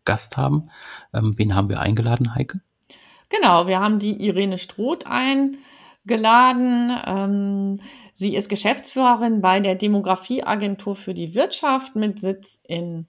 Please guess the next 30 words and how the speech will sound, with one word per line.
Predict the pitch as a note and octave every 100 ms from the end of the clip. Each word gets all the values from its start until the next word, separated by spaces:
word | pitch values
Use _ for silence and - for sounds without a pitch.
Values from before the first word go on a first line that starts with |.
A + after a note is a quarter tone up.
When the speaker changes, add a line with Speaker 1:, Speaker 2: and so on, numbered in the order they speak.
| _ _ _ -
Speaker 2:
Hannover. | F#3 F3+ A#3 D#4 D#4+ D4+ D4 D4 - - -
Und | - A3+ A3 A3 G#3+ - _ -
Irene | F#3+ F#3 B3+ C#4 B3+
brennt | F#3 D#3 F3+ B3+ C#4 C4
wirklich | A3+ A#3 A#3 A3
für | - G#3+
das | G3+ G3+ - _ _
Thema | - G3+ G3
Lernen | F3+ F3 G3+ B3+ B3 A#3 A3
und | G#3 G3+
vor | F3+
allen | F3 G3+ G#3
Dingen | G3 G3+ F#3+
Lernen | F3 F3 G3 A3+ G#3 G3+
in | - A3 C4 A3
der | G3+
Arbeit, | - - D4+ C#4+ C4
sagt | A#3+ A#3+ -
man | A#3+ A#3
ja | A3+
so | A3 A3+
schön. | - A3+ A#3 A3+ - - - _
Das | F#3+ G3+
Speaker 1:
Mhm. | F#3+
Speaker 2:
heißt, | F#3+ G3+ D3+ -
das | F#3+ F#3 -
wird | G#3+ G#3 -
auch | F#3 F#3+
sehr | - F3+ F#3+
konkret, | F#3+ F#3 F#3 - G3+ A3 A#3+ G#3+ -